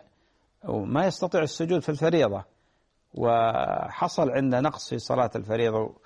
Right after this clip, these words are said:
وأراد أن يجبر بسجدتي السهو، يسجد بالإيماء على الكرسي. بارك الله فيك.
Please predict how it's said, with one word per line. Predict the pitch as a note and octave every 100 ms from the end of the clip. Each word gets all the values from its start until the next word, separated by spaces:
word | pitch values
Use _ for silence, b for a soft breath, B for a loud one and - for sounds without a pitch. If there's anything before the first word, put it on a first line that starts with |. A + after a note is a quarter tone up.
| b b
وأراد | - C3 C3+ B2
أن | A#2
يجبر | C3+ C3 B2 A2+
بسجدتي | G#2 - A#2+ B2 A#2 C#3
السهو، | - A#2 G#2+ E3 - B B B -
يسجد | A#2+ C#3+ D3 - D#3
بالإيماء | C#3+ C#3+ D3 E3 E3 -
على | G#2
الكرسي. | B2 - C3+ - - _ _ _ -
بارك | A#2+ C3 A#2+ -
الله | A#2 B2 G#2+
فيك. | F2 - - -